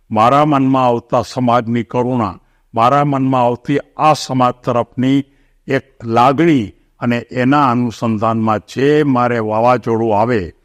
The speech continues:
એ હું કાગળ ઉપર માત્ર ને માત્ર લખી શકું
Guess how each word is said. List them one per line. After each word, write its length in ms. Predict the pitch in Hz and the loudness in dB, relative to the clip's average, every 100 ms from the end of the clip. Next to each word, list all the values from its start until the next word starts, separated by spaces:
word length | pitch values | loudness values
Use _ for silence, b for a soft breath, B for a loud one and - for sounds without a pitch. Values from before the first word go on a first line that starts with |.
| _ _ - | _ _ -2
એ 160 | 147 | 0
હું 260 | 117 120 110 - | 0 -2 -6 -6
કાગળ 480 | 127 113 123 139 143 | 0 2 2 2 2
ઉપર 520 | 127 104 - 113 113 | 0 -4 -2 0 2
માત્ર 760 | 101 92 98 113 127 _ - 147 | 0 -4 0 2 0 _ -2 0
ને 140 | 143 | 2
માત્ર 520 | 123 117 - 117 110 | 2 0 -2 -4 -4
લખી 480 | 104 110 110 - 185 | -2 -2 -4 -2 -2
શકું 540 | 127 139 107 117 110 | 0 -4 -4 -4 -4